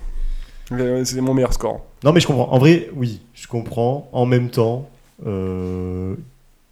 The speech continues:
Speaker 2: je, faut pas voir le mal partout, tu vois. C'est aussi les gens, ils ont. En fait,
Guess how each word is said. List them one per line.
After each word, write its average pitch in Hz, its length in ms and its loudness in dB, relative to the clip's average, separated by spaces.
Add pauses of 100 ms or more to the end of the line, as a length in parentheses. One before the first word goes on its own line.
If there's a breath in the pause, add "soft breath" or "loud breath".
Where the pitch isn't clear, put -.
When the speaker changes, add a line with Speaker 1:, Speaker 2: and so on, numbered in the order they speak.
(380)
Speaker 2:
je, - 80 -20 (320)
faut 101 100 -6
pas 104 140 -2
voir 101 160 0
le 101 100 2
mal 110 140 2
partout, 139 300 2
tu - 80 -12
vois. 113 140 -2
C'est - 100 -8
aussi 101 260 -6
les 107 120 0
gens, 117 120 4
ils 104 200 0
ont. 101 120 -6 (160)
En - 100 -10
fait, 135 200 4